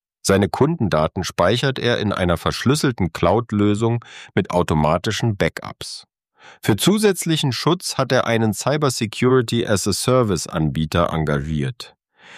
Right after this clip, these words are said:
der seine Systeme überwacht und bei Bedarf eingreift. Das Ganze kostet ihn etwa ein hundert Euro im Monat.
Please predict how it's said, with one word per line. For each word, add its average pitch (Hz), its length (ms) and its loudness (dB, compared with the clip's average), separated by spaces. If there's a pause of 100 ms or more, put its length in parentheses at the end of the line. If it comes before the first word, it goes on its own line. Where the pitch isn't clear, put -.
(240)
der 95 140 2
seine 104 280 2
Systeme 120 540 0
überwacht 92 640 -2
und 92 180 -2
bei 87 140 2
Bedarf 80 560 0
eingreift. 71 800 -6 (580)
Das 101 200 2
Ganze 180 360 2
kostet 143 460 -2
ihn 113 160 2
etwa 110 320 2
ein 82 240 -2
hundert 127 400 2
Euro 101 360 0
im 98 140 -2
Monat. 85 680 0